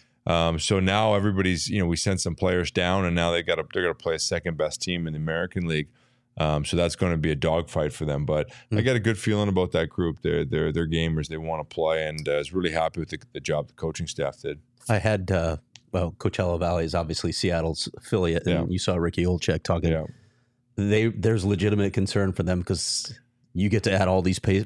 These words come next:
Speaker 2: pieces
Speaker 1: Yeah.
Speaker 2: to the roster. They don't get to add anybody. So
Speaker 1: Yeah.
Speaker 2: there's,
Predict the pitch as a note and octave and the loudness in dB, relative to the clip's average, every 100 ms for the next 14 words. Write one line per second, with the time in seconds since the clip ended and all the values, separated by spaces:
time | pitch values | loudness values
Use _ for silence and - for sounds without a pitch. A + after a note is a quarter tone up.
0 | - G#2+ D#2+ G2+ F#2+ F2+ F2+ - F2 F#2 | 2 2 2 2 2 4 2 2 0 2
1 | G2 F#2+ F#2 F2 F#2+ F2+ E2 E2 E2 D#2 | 2 2 2 2 2 2 2 2 2 2
2 | - G2+ G2+ | 2 2 0